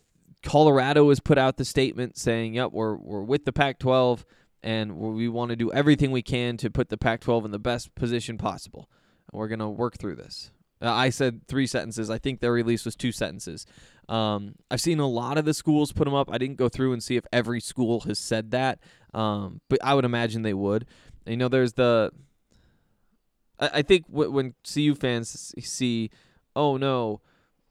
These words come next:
we're, we're sticking with the Pac-twelve,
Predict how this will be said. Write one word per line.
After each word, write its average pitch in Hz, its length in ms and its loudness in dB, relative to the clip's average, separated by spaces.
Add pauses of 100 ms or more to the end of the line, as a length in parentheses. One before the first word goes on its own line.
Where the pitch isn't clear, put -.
(600)
we're, 127 300 2
we're 117 140 -2
sticking 147 320 -2
with 131 140 -2
the 117 60 -4
Pac-twelve, 123 800 -2